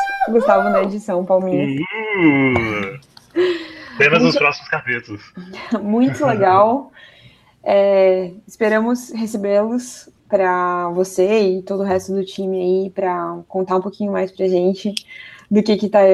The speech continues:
Speaker 1: do que que vai vir, quando, quando der certo isso, ou dependendo se a gente estiver fazendo uma mensagem do passado aí, se já deu certo. É muito legal,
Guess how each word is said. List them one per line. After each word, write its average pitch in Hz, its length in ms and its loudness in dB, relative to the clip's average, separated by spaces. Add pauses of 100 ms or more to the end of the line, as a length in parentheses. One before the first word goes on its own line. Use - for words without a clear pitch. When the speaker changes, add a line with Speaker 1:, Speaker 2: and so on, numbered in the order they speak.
(140)
Speaker 1:
do 190 140 4
que 202 120 0
que 190 80 -6
vai 180 180 6
vir, 220 640 -2
quando, 185 680 -2
quando 226 460 6
der 185 180 2
certo 202 460 2
isso, 208 420 -2
ou 175 340 -2 (400)
dependendo 190 600 2
se 185 120 -8
a 180 40 -4
gente 180 180 -4
estiver 180 300 -2
fazendo 185 240 0
uma 180 140 2
mensagem 180 460 0
do 180 80 2
passado 180 460 0
aí, 175 140 4
se 196 200 -4
já 196 100 4
deu 185 180 0
certo. 196 500 -2 (1080)
É 190 280 6
muito 240 320 4
legal, 214 540 2